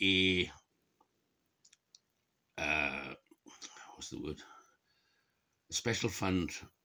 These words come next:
for people on benefits and pensions, old people on pensions. There certainly needs to be a, a sort of section for them, you know. Could, for instance, a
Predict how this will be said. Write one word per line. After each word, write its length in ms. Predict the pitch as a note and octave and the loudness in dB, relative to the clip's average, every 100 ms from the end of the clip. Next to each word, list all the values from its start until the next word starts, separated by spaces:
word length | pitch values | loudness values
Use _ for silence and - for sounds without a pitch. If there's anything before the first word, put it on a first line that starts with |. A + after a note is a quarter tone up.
| _ _ _ _ _ _ _ _ _ _ _ _ _ | _ _ _ _ _ _ _ _ _ _ _ _ _
for 160 | - G2+ | -2 -2
people 420 | - F2 F2 E2 | 0 -2 -2 0
on 140 | E2+ | 0
benefits 840 | D#2+ E2 E2+ F2 G2+ F2 - - - _ _ - | 0 0 -2 -2 -4 -4 -4 -4 -8 _ _ -4
and 160 | F2+ - | -4 0
pensions, 720 | G#2 C2 - C2+ - - - - | -2 -2 -4 -4 -4 -6 -8 0
old 180 | F2 D2+ | 0 0
people 260 | - - | -4 -6
on 100 | D#2+ | -8
pensions. 560 | D#2 - - - - - _ _ _ _ _ _ - | -8 -12 -12 -14 -18 -20 _ _ _ _ _ _ -14
There 80 | F#2 | -6
certainly 360 | - A2 G#2 | 0 0 2
needs 240 | G#2+ F#2+ - | 4 2 2
to 100 | F#2 | -2
be 320 | F#2 F2 F2 | 0 2 4
a, 840 | F2 D#2+ - _ _ _ - - | 2 0 -8 _ _ _ -20 -10
a 40 | - | -6
sort 280 | - F#2 | -4 -2
of 220 | E2+ D2+ - | -4 -6 -10
section 600 | - - F#2 - F#2 E2 | -6 -6 -6 -6 -4 -4
for 180 | D2+ E2 | -4 -6
them, 280 | D2 C#2+ C2+ - - _ _ _ _ _ _ _ _ _ _ | -6 -8 -10 -12 -20 _ _ _ _ _ _ _ _ _ _
you 140 | - D#2 | -8 -8
know. 280 | C2+ D2 - _ _ _ _ _ - | -8 -14 -16 _ _ _ _ _ -8
Could, 200 | A2 B2 | -4 0
for 120 | - | 4
instance, 380 | D#3 - D3 - | 4 4 2 2
a 200 | B2+ | 2